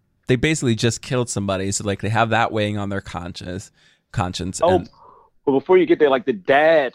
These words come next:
Speaker 2: um, and I think this is, uh, one of the things, like, the dad is just getting more and more mad 'cause they bring up his stench again. Like, why does it smell like,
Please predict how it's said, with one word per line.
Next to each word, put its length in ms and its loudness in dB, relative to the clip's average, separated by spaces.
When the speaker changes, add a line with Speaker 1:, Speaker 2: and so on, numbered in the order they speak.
Speaker 2:
um, 420 -2
and 80 -2
I 60 0
think 160 -4
this 100 -8
is, 220 -10
uh, 140 0
one 280 -4
of 80 -4
the 80 -8
things, 120 -8
like, 140 -6
the 60 -10
dad 300 -4
is 100 -12
just 140 -14
getting 160 -6
more 160 -6
and 60 -6
more 100 -4
mad 300 -2
'cause 80 -14
they 80 2
bring 280 -2
up 100 -4
his 140 -2
stench 380 -6
again. 300 -2
Like, 160 -2
why 160 4
does 100 -2
it 80 -8
smell 380 0
like, 320 -2